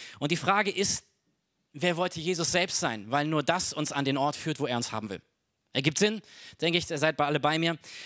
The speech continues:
Und, äh, wir wollen natürlich in die Bibel schauen. Es geht hier heute nicht nur um meine Meinung. Und die Frage ist ja, wer wollte denn Jesus selber sein?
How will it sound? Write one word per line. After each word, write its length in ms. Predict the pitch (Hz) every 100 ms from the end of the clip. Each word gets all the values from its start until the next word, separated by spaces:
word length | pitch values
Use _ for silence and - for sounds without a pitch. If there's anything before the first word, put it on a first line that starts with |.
| -
Und, 220 | - 156 170
äh, 260 | 165 165
wir 140 | 160 175
wollen 120 | 214
natürlich 360 | 208 220 202 196
in 60 |
die 60 | 175
Bibel 200 | 190 185
schauen. 300 | - 185 180
Es 120 | -
geht 140 | 170
hier 100 | 156
heute 180 | 156 151
nicht 200 | 156 -
nur 80 | 143
um 80 | 135
meine 240 | 143 156
Meinung. 360 | 147 143 139 131
Und 120 | 131
die 60 | 143
Frage 300 | 147 160 160
ist 140 | -
ja, 140 | 143
wer 160 | 147 151
wollte 260 | 147 143 143
denn 140 | 131
Jesus 280 | 131 123 120
selber 220 | 123 120
sein? 240 | 127 104